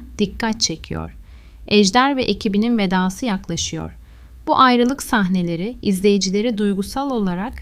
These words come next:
derinden etkileyecek gibi gözüküyor. Panter'in talimatlarıyla Linda'nın babası Ejder'le yüzleşmesi ve nihayetinde onu öldürmesi dizi tarihine kazanacak kadar çarpıcı bir finalin habercisi.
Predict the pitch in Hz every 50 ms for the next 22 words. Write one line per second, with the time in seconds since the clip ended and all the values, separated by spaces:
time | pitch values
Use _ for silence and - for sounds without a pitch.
0 | - - - 208 202 208 214 226 254 269 254 226 214 - - 220 202 202 202 190
1 | 214 226 220 220 - 190 165 170 175 170 160 156 - - - 170 156 156 165 -
2 | - - - - - - - - - - - - 208 190 196 185 - 220 233 262
3 | 262 - 247 226 202 196 196 190 185 185 185 185 - - 208 214 233 247 233 190
4 | 175 180 226 254 - - - - - 214 226 240 240 233 214 190 170 165 165 190
5 | 233 247 - - - - 190 190 185 196 208 - - - - 214 208 202 190 -
6 | 226 233 240 233 208 185 180 170 175 175 170 165 - - 175 165 - - - 220
7 | 254 254 - - 202 190 196 220 220 240 233 214 202 202 - - 196 185 185 185
8 | - 185 196 202 202 196 185 175 165 175 165 165 165 160 - - - - 226 269
9 | - - - - - - - 214 202 196 269 285 - 269 262 226 208 190 190 190
10 | 190 190 196 233 240 - 226 202 185 196 185 190 190 220 247 240 - - 208 180
11 | 180 190 240 - - - 214 185 190 190 - 220 208 277 254 214 214 220 233 -
12 | - 196 180 175 185 226 240 220 214 185 175 170 165 165 160 - 104 - - 90
13 | 85